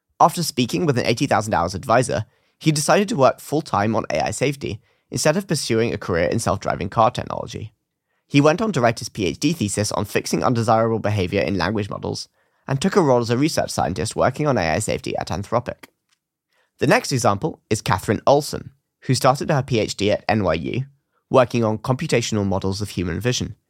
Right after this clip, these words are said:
Eventually, she decided to work directly on A I safety and got a job at Open A I and then Google Brain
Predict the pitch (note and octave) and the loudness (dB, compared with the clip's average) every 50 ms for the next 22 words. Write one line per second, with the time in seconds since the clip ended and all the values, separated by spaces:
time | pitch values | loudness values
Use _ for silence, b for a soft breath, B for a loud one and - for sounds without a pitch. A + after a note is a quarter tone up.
0 | _ _ _ _ _ _ _ _ _ - G#2+ B2 C#3+ E3+ - - F2 D2 D2+ A2+ | _ _ _ _ _ _ _ _ _ 2 4 4 4 4 0 -2 -2 -2 -2 -4
1 | - - _ _ _ _ - - C#3+ C3 C3+ C3 - C#3+ D#3+ G3+ A3 E3+ C3+ A2 | -4 -8 _ _ _ _ -4 -2 2 2 2 4 4 2 2 0 -2 -4 0 2
2 | B2 A#2 - - - A2+ A2+ A#2 C3+ F3 - - - B2 A2+ - - G2+ F#2+ - | 4 4 2 2 0 0 2 2 2 0 0 -2 -6 -6 -4 -4 -4 -4 -2 -2
3 | - D#2+ C2+ B1 D2+ - - - - - - - C#3 - - _ _ _ _ _ | 0 0 0 -2 -2 -4 -4 -6 -6 -6 -6 -6 -6 -6 -10 _ _ _ _ _
4 | - - D3 C3 D3 D#3+ D#3+ E3+ C#3 C#3 C3+ B2+ D#3 - - - C3 C3+ - A#2+ | 0 0 2 4 2 2 2 2 2 2 2 2 2 0 0 0 0 0 0 -2
5 | G#2+ G2 F#2+ G2 C3 A2 - - - - _ _ _ _ _ - A#2 A2+ A2+ A2 | 0 2 2 2 2 2 0 -4 -10 -20 _ _ _ _ _ 0 0 2 4 2
6 | A2+ G2+ G#2+ A2 A2+ A2 G#2+ G2+ D#3 E3+ C#3+ G#2+ G2 G#2+ A2 | 2 0 0 0 0 0 0 0 0 0 0 0 -2 -4 -6